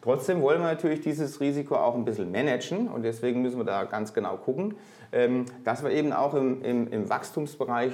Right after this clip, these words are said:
Short-Ideen finden. Das hatte ich ja vorhin angesprochen, dass es im Internet auch viele Businessmodelle gibt, zum Beispiel auch die Essenszulieferer, die es jetzt hier wieder verstärkt in Deutschland plötzlich wieder gibt, ähm, die sich da auch gegenseitig Konkurrenz machen. Das sind auch Wachstumsunternehmen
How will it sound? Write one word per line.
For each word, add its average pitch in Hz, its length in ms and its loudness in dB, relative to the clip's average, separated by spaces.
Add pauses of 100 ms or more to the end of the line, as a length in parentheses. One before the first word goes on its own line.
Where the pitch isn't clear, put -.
Short-Ideen 95 720 -2
finden. - 560 -12
Das 139 200 -2
hatte 143 140 0
ich 127 60 -2
ja 120 60 -6
vorhin 107 200 -4
angesprochen, 143 680 -4 (220)
dass 117 180 -4
es 113 140 -6
im 92 160 -4
Internet 131 460 2
auch 107 180 -2
viele 107 280 -2
Businessmodelle 107 800 -2
gibt, 110 240 -6
zum 151 100 -4
Beispiel - 260 0
auch - 120 -6
die 98 300 -4 (320)
Essenszulieferer, 110 960 -2
die 107 120 -8
es 104 120 -12
jetzt - 200 -8
hier 107 180 -2
wieder 104 220 0 (100)
verstärkt 101 420 -4
in 107 80 -2
Deutschland 101 320 2
plötzlich 107 320 0
wieder 104 160 2
gibt, 101 320 -4 (340)
ähm, 107 240 2
die 110 100 -2
sich 101 120 -6
da - 120 0
auch 98 180 0
gegenseitig 101 480 -4
Konkurrenz 101 400 -4
machen. 101 180 -6 (320)
Das 113 140 0
sind 113 100 2
auch 120 220 0
Wachstumsunternehmen 113 880 0